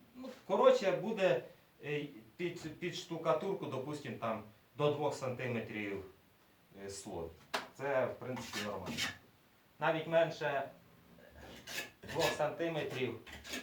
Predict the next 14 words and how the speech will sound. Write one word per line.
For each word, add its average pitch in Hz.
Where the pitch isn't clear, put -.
не 147
рекомендується 143
штукатурити 127
цементно-піщаним 120
розчином. 98
Бо 139
воно 151
буде 135
бухтіти. 117
Воно 131
буде 131
сохнути, 160
порве 143
його 117